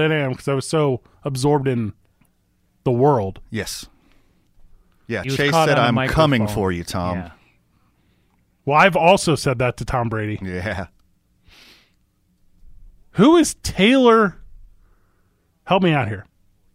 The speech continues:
Speaker 1: Heinicke?
Speaker 2: Yeah, yeah, yeah.
Speaker 3: Heineke.
Speaker 1: No, like the beer?
Speaker 3: Heineke.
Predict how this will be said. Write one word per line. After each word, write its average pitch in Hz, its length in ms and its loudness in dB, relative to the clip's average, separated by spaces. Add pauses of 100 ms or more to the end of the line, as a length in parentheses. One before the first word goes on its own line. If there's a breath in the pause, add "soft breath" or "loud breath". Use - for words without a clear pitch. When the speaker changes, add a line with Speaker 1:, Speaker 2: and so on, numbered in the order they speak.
(440)
Speaker 1:
Heinicke? 196 580 2 (760)
Speaker 2:
Yeah, 147 180 2
yeah, 135 100 2
yeah. 92 60 -2
Speaker 3:
Heineke. 147 680 -6 (180)
Speaker 1:
No, 107 800 -2
like 143 160 -6
the 135 80 -4
beer? 190 520 -4 (140)
Speaker 3:
Heineke. 113 520 -10